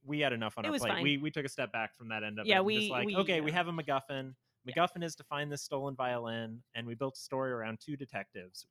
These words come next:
Speaker 1: One was exploring a crime scene. We were able to do a, uh, evidence dungeon, the red string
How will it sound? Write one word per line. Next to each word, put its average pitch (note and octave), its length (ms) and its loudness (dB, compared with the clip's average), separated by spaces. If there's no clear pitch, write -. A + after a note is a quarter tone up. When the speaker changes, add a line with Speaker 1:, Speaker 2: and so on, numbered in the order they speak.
Speaker 1:
One D#3 480 -4
was C3 360 -6
exploring C#3 480 -8
a C#3 40 -8
crime B2+ 300 -4
scene. B2+ 420 -10
We B2+ 100 -4
were B2 80 0
able B2 220 0
to C3 80 -2
do B2 400 0
a, A2 400 -2
uh, G#2+ 220 -6
evidence C3+ 400 -4
dungeon, A#2 560 -4
the A2 180 -8
red A#2+ 300 -6
string A#2 580 -6